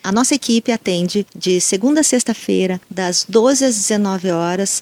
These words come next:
através do telefone quarenta e um, trinta e dois cinquenta,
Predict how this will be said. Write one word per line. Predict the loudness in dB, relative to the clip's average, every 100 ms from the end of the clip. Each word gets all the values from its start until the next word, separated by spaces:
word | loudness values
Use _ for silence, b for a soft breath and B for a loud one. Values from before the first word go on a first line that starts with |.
| -8
através | -4 -2 0 0 0
do |
telefone | -2 -2 -4 -4 -4 -2 -2
quarenta | 0 2 2 4
e | 4 6
um, | 4 2 0
trinta | 0 2 2
e | 0
dois | 2 2
cinquenta, | 0 -2 -2 -2 -2 -4